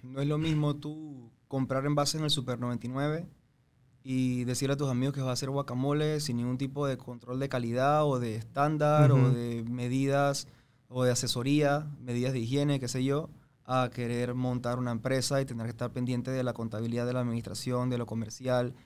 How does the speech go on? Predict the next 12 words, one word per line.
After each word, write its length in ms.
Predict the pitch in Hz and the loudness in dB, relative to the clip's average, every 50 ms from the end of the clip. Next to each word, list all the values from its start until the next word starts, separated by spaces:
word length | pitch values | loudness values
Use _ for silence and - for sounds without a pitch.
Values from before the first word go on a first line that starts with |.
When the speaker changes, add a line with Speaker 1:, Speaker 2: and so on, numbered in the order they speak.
| _ _ _ _ _ - | _ _ _ _ _ -6
Speaker 1:
de 120 | 127 131 | -4 -2
las 140 | 131 123 113 | 0 0 -2
personas 420 | - 127 123 - - 131 135 135 | -2 -4 -4 0 0 0 0 0
que 80 | 139 127 | 0 -2
trabajan 480 | 131 123 120 120 117 123 123 127 127 | 0 0 2 2 2 2 0 -2 -2
para 220 | 127 120 110 110 110 | -2 -2 -4 -4 -4
ti, 280 | 120 135 131 131 151 151 - - _ | -2 -2 -2 -2 -4 -8 -14 -20 _
saber 440 | _ - - 120 120 123 123 120 120 | _ -10 -4 -2 0 0 0 0 0
liderar, 540 | 123 131 127 120 117 123 127 131 131 127 123 | 0 0 0 0 2 4 4 6 6 4 2
saber 240 | 120 120 113 117 117 | 0 -2 -2 -2 -4
estar 260 | 117 113 123 117 117 | -4 -4 -4 -4 -2
ahí, 400 | 117 120 127 131 135 131 127 127 | -2 0 0 2 0 0 -2 -4